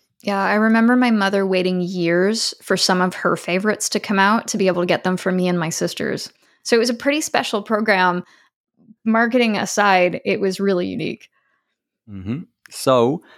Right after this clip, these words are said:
Speaker 2: the next takeaway I've got on my notes is, is that they both went all in. They sold their house, in England. They took out loans to make the business possible.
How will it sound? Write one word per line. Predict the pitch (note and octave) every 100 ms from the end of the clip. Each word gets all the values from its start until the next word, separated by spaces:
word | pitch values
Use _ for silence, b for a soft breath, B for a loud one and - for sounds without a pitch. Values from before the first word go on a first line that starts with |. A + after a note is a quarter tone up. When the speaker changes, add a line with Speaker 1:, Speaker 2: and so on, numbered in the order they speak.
| b -
Speaker 2:
the |
next | A#2 D3 -
takeaway | G#3+ F3 A#2 F#2
I've | F2 F2+
got | E2+ F2
on | F2
my | E2
notes | E2+ E2 F#2 -
is, | G2+ C#3 -
is | G2+
that | F#2+ F#2+ -
they | G#2
both | G2+ G2 A2+ - -
went | G#2 G#2 G2+ -
all | - G#2 A2 A2+
in. | A2+ D3+ F2 F2 - _ _ _ -
They | G#2+
sold | - - G2+ C3
their | G3+
house, | C#3 F#2 C3 - - _ _ _ _
in | G#2+ F#2+
England. | F2 F#2 F3 G#3 - -
They | F#2+
took | - G#2 G2
out | F2
loans | - F#2 F#2 A2+ C#3+
to | -
make | C3 A#2+ -
the |
business | C3+ B2 D3+ D3
possible. | - F#2+ - F#2 G#2+ F#3